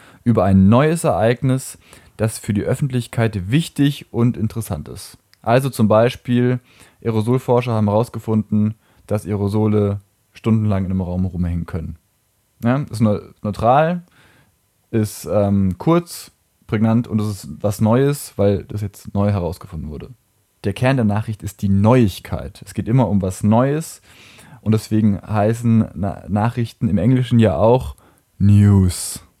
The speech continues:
Ein amerikanischer Jour-, äh, Lokaljournalist John Bogart von achtzehnhundertachtzig,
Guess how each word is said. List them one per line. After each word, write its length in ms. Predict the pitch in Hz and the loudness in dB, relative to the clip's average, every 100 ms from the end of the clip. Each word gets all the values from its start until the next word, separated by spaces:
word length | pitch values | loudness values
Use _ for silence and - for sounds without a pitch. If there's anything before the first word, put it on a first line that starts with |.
| _ | _
Ein 220 | - 104 | -6 0
amerikanischer 560 | 117 120 139 139 135 127 | 2 4 2 0 2 2
Jour-, 280 | 120 120 107 | 2 2 2
äh, 120 | 104 | 2
Lokaljournalist 800 | 104 104 127 131 123 113 113 - | 0 2 2 4 4 2 2 -2
John 240 | 110 110 101 | 0 2 2
Bogart 560 | 110 120 123 110 107 - _ | 2 4 4 2 0 -4 _
von 260 | - 104 - - | 0 0 -2 -6
achtzehnhundertachtzig, 1600 | 120 127 - 123 117 104 92 - 117 113 - - 101 110 - | -2 -2 -4 -2 0 0 -4 -6 -4 -2 -4 -6 -6 -6 -12